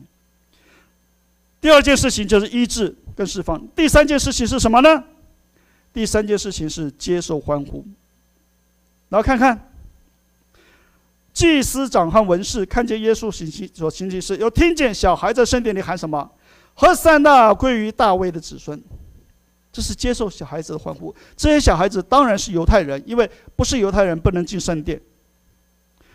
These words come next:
小孩子又喊了一句：“和散那归于大卫的子孙。”就表示说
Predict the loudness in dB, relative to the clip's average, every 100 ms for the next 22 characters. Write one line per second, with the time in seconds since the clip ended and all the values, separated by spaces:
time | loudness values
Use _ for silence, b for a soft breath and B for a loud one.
0 | _ -4 0 2 0 2 6 6 6 2
1 | -2 -4 -4 -6 -4 -4 2 2 4 6
2 | 6 4 2 0 0 0 0 -2 -10 -18
3 | -14 -14 -16 _ _ _ _ _ _ _
4 | _ _ _ _ _ _ _ _ _ _
5 | _ _ _ -4 -4 -2 0 -2